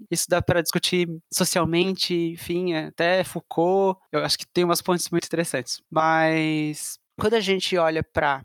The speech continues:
é, essa relação, já, já tem um problema aí, né? A punição, ela já não ensina nada. Então, se a gente for pensar como é que a nossa sociedade lida com pessoas que cometeram crimes, né? Saíram da linha e des-, desobedeceram às regras sociais, é, a gente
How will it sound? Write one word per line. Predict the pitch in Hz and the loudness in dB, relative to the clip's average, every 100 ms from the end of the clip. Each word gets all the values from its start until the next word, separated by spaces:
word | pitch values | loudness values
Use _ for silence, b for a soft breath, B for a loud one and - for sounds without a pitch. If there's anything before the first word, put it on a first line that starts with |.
| - | -8
é, | 147 143 - - | -6 -6 -8 -4
essa | 190 196 190 | -2 0 0
relação, | 190 175 - 175 233 202 - | 0 -2 0 0 0 -4 -8
já, | 151 160 | -2 0
já | 160 175 | 2 0
tem | 175 | 2
um | 185 | 0
problema | 208 190 180 190 | 0 0 0 0
aí, | 139 | -2
né? | 135 | -4
A | 147 | -2
punição, | - 143 151 | -2 -2 -2
ela | 147 156 | -2 0
já | 165 | -2
não | 165 | -2
ensina | 175 175 | -2 -2
nada. | 131 | -2
Então, | 139 185 | 0 0
se | - | 2
a | 208 | 0
gente | 226 | 0
for | - | 0
pensar | - 196 - 135 | 0 0 2 2
como | 165 170 | 2 2
é | 196 | 0
que | 233 220 _ | -2 -8 _
a | 170 | 0
nossa | 170 190 | 2 2
sociedade | 220 202 170 156 147 | 0 0 2 0 0
lida | 156 151 143 | -2 -2 -4
com | - 151 | -6 -2
pessoas | 147 - 156 147 139 - | 0 2 2 2 0 -4
que | 156 139 143 - | -4 -4 -6 -2
cometeram | 165 160 165 156 147 | 0 2 2 2 0
crimes, | - 156 220 160 | -2 -4 -2 -2
né? | 139 | -4
Saíram | - 135 135 147 135 135 - | -2 -2 -2 -4 -6 -8 -2
da | 135 | 0
linha | 135 160 170 135 127 | 2 2 0 0 -2
e | 131 151 _ - | -6 -12 _ -8
des-, | 143 147 - 160 _ - | -4 -4 -6 -18 _ -10
desobedeceram | 139 151 151 151 - 151 143 131 | -2 0 2 2 0 0 2 0
às | 127 - | -2 -2
regras | 147 151 147 | -2 0 -2
sociais, | 151 - 135 151 196 196 - _ - | -2 -2 0 2 0 -2 -8 _ -2
é, | 156 156 156 156 - | 2 2 2 2 0
a | 165 | -2
gente | 170 175 - 214 | 0 0 0 -4